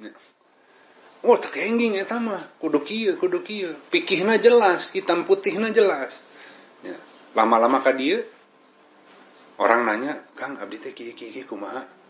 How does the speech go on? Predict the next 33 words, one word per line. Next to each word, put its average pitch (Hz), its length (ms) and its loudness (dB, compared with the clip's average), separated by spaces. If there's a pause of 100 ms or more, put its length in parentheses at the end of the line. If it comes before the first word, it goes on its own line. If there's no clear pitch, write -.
(460)
Aya 110 240 4
solusi 113 400 2
lain 107 240 0
teu?" - 240 -6
"Tah, - 240 -8
can 117 160 -4
aya, 143 400 -10
tapi 139 320 -6
kumahanya 139 560 0
ieu 127 160 -2
teh? 160 160 -4 (560)
Pasti 160 320 -2
nggak 123 160 6
berkah 117 400 -4
ini, 139 160 -4
saya 139 240 -4
ngerti." 135 320 -4 (480)
"Ah, 127 160 6
wios 117 320 2
we, 107 80 -6
tenang. 131 480 -8 (800)
Nu - 80 -4
penting 101 320 2
mah 127 80 4
nyungkeun 127 480 0
we 139 80 -2
ka 120 160 -2
Allah, 127 480 2
bari 117 320 2
milari 120 480 0
jalan 127 320 6
hijrahna." 143 720 0 (1000)
Ya, 87 160 -14